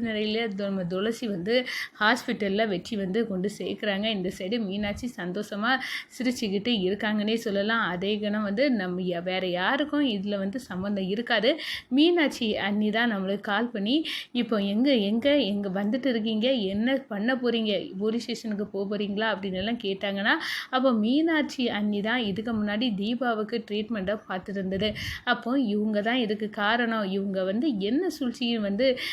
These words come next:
அஹ், பழி வாங்கணும்னு நினைக்கிறாங்களோ தெரியல. அந்த நபருக்கும் இவங்களுக்கும் என்ன சம்மந்தம் அப்படின்னு வந்து அக்கு வேற ஆணி வேற பிரிச்சு மேய நம்ம வெற்றி வந்து ஆரம்பிச்சுட்டாங்கங்க. அதை பத்தி தான் இந்த வீடியோக்குள்ள பார்க்க போறோம்.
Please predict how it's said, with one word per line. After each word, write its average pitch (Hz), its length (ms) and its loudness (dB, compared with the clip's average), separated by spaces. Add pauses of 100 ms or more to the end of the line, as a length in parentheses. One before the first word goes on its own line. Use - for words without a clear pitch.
(160)
அஹ், 220 180 0
பழி 233 240 2
வாங்கணும்னு 240 600 2
நினைக்கிறாங்களோ 226 640 0
தெரியல. 208 360 0
அந்த 196 200 -2
நபருக்கும் 254 560 0
இவங்களுக்கும் 208 480 0
என்ன 190 260 -2
சம்மந்தம் 202 500 -2
அப்படின்னு 190 320 -4
வந்து 180 180 -2
அக்கு 180 300 -2
வேற 214 280 0
ஆணி 196 260 0
வேற 196 280 2
பிரிச்சு 208 400 -8
மேய 202 280 2
நம்ம 196 220 0
வெற்றி 175 380 -2
வந்து 196 260 2 (480)
ஆரம்பிச்சுட்டாங்கங்க. 220 800 4
அதை 190 220 4
பத்தி 196 240 -4
தான் 247 160 2
இந்த 190 140 0
வீடியோக்குள்ள 202 400 0
பார்க்க 202 300 -2
போறோம். 269 240 4